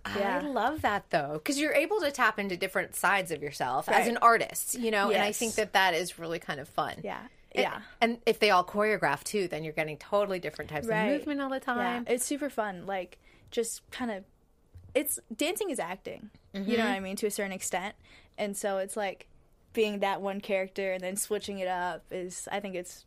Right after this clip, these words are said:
Speaker 2: one of my favorite parts about dance.
Speaker 1: I like that. Or could all of them be in the same dance?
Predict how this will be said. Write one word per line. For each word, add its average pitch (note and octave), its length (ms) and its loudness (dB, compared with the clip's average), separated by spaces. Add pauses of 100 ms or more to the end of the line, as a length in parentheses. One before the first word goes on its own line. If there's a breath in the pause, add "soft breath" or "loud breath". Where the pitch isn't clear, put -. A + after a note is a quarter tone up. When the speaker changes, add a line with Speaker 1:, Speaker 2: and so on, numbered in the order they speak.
Speaker 2:
one G3+ 260 -4
of F#3+ 80 -4
my F3+ 80 -2
favorite F3+ 240 -2
parts - 220 -10
about - 180 -10
dance. - 200 -8
Speaker 1:
I D#3 120 -2
like D#3 160 -6
that. D#3+ 240 -4
Or F#3+ 220 6
could A3 220 -2
all F3 140 0
of F3+ 80 -6
them F#3+ 160 -6 (200)
be F3 80 -4
in D#3+ 60 -4
the E3 60 -8
same D3+ 220 -8
dance? G3+ 360 -8